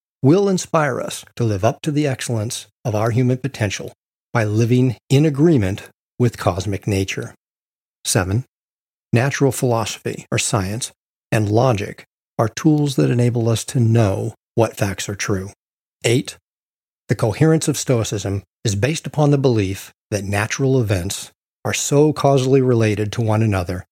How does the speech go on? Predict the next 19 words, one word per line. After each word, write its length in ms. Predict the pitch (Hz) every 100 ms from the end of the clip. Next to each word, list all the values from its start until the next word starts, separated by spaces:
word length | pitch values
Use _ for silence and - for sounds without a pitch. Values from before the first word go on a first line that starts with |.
| _
that 140 | 110 -
on 320 | 120 143 151
them 400 | 127 135 101 95 98 -
a 60 | 110
set 360 | - - 165
of 160 | 156 -
propositions 800 | 143 135 113 117 - 92 110 - -
can 260 | - 147
be 80 | 151
supported 560 | 143 151 - 147 131 127
which 220 | 131 -
will 160 | 123
enable 380 | 127 127 123 123
a 40 | 120
man 280 | 117 117
to 120 | 117 120
plan 340 | - 117 113
a 80 | 107
life 420 | 101 95 95 -